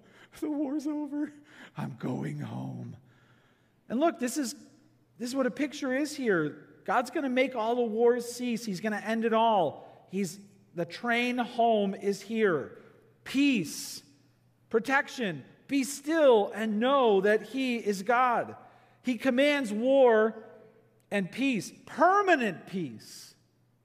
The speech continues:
permanent peace is coming. Jot this down. He will be exalted over all nations. He will be exalted over all nations.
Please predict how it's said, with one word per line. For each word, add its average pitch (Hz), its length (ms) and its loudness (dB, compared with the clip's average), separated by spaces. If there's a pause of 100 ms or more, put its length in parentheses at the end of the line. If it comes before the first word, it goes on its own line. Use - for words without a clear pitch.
permanent 185 640 -4 (160)
peace - 560 -16 (840)
is 110 140 -16
coming. 117 380 -14 (800)
Jot 185 200 2
this 190 160 0
down. 160 260 -2
He 175 120 -4
will 208 120 4
be 175 120 2
exalted 156 480 0
over 139 240 -4
all 139 140 -2
nations. - 640 -10 (920)
He 208 180 -2
will 196 80 4
be 165 160 0
exalted 143 560 -4
over 131 280 -8
all 123 140 -6
nations. - 600 -16